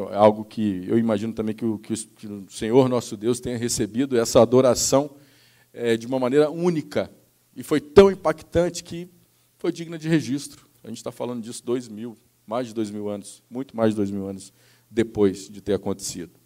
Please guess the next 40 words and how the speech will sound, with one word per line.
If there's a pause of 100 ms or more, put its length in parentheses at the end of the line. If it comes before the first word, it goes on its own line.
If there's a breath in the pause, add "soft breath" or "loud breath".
(1200 soft breath)
Dons
e
talentos.
A
gente
utiliza
os
nossos
dons
e
talentos
pra
honra
e
glória
do
nome
do
nosso
Senhor
Jesus. (100)
Tá
ali
Davi,
ó. (3000)
Salomão, (640 soft breath)
a
Bíblia
diz
que
Salomão
era
um
cara
conhecido
por
sua
sabedoria
e
criatividade.